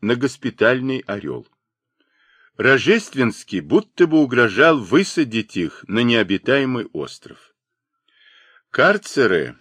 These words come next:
на новейших броненосцах были расположены в глубине судна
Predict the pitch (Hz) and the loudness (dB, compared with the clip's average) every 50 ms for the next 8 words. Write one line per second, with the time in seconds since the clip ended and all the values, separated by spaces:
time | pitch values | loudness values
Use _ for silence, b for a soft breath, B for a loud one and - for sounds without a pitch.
0 | _ _ _ - 95 98 104 107 110 113 110 120 117 104 - - - 92 78 69 | _ _ _ -10 -6 -4 -2 -2 -2 -2 0 0 -2 -2 -4 -6 -8 -8 -8 -6
1 | 92 98 101 107 110 110 107 95 80 - - - - - - _ _ b b b | -4 -4 -2 -2 -2 -2 -2 -4 -4 -6 -12 -20 -20 -20 -20 _ _ b b b
2 | b b b b b b b - 127 151 175 170 170 151 - - 147 139 131 165 | b b b b b b b -2 0 2 2 2 0 -2 -4 -2 -2 0 0 0
3 | 175 143 165 165 156 151 151 143 123 - - 82 78 76 82 107 127 113 107 120 | -2 -2 -2 -2 0 2 0 0 -2 -4 -10 -20 -18 -10 -8 -6 -6 -4 -2 -2
4 | 117 120 117 107 - - - 143 175 202 156 143 165 165 165 156 143 | 0 0 0 -2 -2 -4 -4 -4 -2 -2 -4 -6 -4 -2 -2 -2 -2